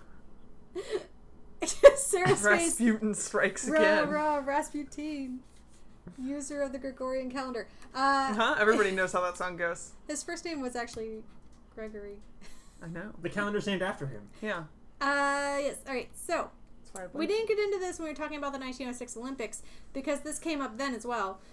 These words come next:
Speaker 1: But at the turn of the twentieth century, there were still some countries using the Julian ca-, calendar.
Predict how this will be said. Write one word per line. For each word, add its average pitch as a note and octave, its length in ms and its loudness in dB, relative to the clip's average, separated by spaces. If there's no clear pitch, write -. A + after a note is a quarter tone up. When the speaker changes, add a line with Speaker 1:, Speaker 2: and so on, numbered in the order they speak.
Speaker 1:
But C#4 100 0
at C4+ 60 0
the D4+ 80 -8
turn G4+ 200 0
of G#4+ 60 2
the G#4+ 120 -2
twentieth D#4+ 280 -2
century, D4 420 -4
there B3+ 160 0
were C4+ 60 -2
still C#4+ 220 -4
some F4 160 -10
countries A#3+ 420 -8
using A#3 460 -6
the C4 80 -4
Julian A#3+ 600 -2
ca-, A3+ 240 -10
calendar. C4+ 540 -4